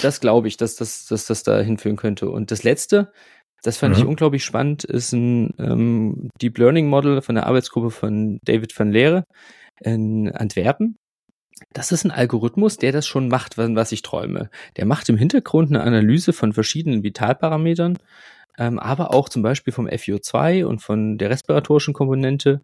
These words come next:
Speaker 1: nimmt gleichzeitig so ein bisschen Risikofaktoren mit auf, wie Gestationsalter und Gewicht, und analysiert das Late Onset Sepsis Schrägstrich neck Risiko. Kontinuierlich. Ja, Minute zu Minute aktualisiert er sich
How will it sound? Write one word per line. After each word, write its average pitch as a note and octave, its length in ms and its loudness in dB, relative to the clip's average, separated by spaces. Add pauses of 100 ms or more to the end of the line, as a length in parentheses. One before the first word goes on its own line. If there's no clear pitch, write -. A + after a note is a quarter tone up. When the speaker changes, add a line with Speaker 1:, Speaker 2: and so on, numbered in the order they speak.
(380)
Speaker 1:
nimmt G#2+ 240 0
gleichzeitig C3+ 600 0
so - 80 -4
ein A2+ 80 -2
bisschen A#2 220 -4
Risikofaktoren D3 840 0
mit C#3 160 2
auf, A#2+ 260 2
wie G#2 60 -8
Gestationsalter A2+ 920 0
und G#2 140 -4
Gewicht, C#3 340 2 (920)
und D#3+ 320 2
analysiert B2+ 840 0
das C3+ 140 -4
Late B2+ 220 2
Onset C#3+ 320 0
Sepsis A#2+ 520 0
Schrägstrich - 460 0
neck G#2+ 240 0
Risiko. F#2+ 480 -4 (320)
Kontinuierlich. F3 840 0 (800)
Ja, B2 160 -2
Minute C#3 460 6
zu - 120 -2
Minute D#3 480 4
aktualisiert A2 640 0
er F3+ 100 2
sich A#3 300 0